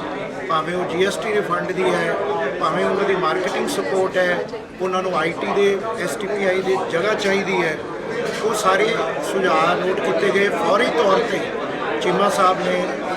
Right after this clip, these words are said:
ਸੋਹਨ ਸਾਹਿਬ ਨੇ ਉਹਨਾਂ ਨੂੰ ਸੋਲਵ ਕੀਤਾ, ਕਿਹਾ ਕਿ ਅੱਜ ਹੀ ਤੁਸੀਂ ਨੋਟ ਭੇਜੋ।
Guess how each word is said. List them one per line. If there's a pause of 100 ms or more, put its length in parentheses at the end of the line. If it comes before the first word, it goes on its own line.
(100)
ਸੋਹਨ
ਸਾਹਿਬ
ਨੇ
ਉਹਨਾਂ
ਨੂੰ (520)
ਸੋਲਵ
ਕੀਤਾ,
ਕਿਹਾ
ਕਿ
ਅੱਜ
ਹੀ
ਤੁਸੀਂ
ਨੋਟ
ਭੇਜੋ।